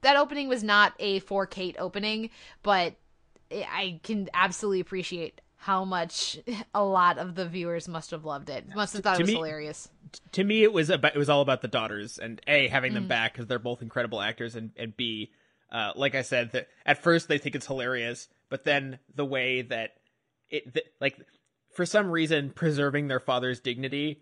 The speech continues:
Speaker 2: or what is left of it becomes, like, their mission for those few minutes, and even, like, trying to get a cop involved and stuff like that. Like, that was all great. I could have done without the no dumping sign. Um, that seemed a little bit low,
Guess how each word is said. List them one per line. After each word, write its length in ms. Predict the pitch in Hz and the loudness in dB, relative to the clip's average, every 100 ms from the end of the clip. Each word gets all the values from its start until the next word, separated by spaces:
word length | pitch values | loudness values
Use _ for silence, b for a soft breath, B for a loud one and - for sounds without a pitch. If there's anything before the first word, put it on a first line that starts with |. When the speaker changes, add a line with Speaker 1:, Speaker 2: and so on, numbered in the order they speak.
| _ | _
Speaker 2:
or 120 | 123 | -4
what 160 | 123 117 | -2 -4
is 100 | 117 | -2
left 240 | 120 - | -2 -2
of 80 | 135 | 0
it 140 | 135 - _ - | 0 -2 _ -8
becomes, 480 | 131 135 123 117 117 | -2 -2 -2 -4 -4
like, 220 | 113 - | -4 -2
their 140 | 131 | -2
mission 380 | 120 117 143 139 | -2 -4 -4 -2
for 80 | 147 | -2
those 160 | 147 143 | -2 -2
few 160 | 151 | -4
minutes, 280 | 143 147 143 | -2 -2 -2
and 80 | 156 | 0
even, 160 | 151 160 | 0 2
like, 140 | 143 | 0
trying 180 | 147 147 | 2 2
to 60 | |
get 100 | 143 | 2
a 40 | - | -2
cop 340 | - 131 131 | 2 2 4
involved 600 | 143 143 131 123 127 120 131 | 0 2 4 4 2 0 -6
and 180 | 120 120 b b b | -10 -14 b b b
stuff 160 | _ 117 | _ -8
like 100 | 135 | 0
that. 220 | 135 135 | 0 2
Like, 140 | 151 165 | 2 6
that 140 | 220 | 6
was 120 | 165 | 6
all 80 | 139 | 4
great. 220 | 127 135 | 0 2
I 80 | 180 | 4
could 160 | 185 254 | 4 4
have 80 | 190 | 6
done 100 | 185 | 4
without 240 | 170 156 | 4 0
the 60 | 143 | -2
no 160 | 135 | -2
dumping 380 | 123 113 127 127 | -2 -4 -6 -8
sign. 420 | 131 127 127 131 - _ _ _ - | -6 -6 -6 -10 -14 _ _ _ -8
Um, 340 | 120 107 107 - | -6 -6 -8 -6
that 160 | 131 - | -4 -4
seemed 160 | 127 | -8
a 20 | |
little 160 | 117 113 | -8 -10
bit 140 | - | -12
low, 320 | - 98 92 | -10 -8 -8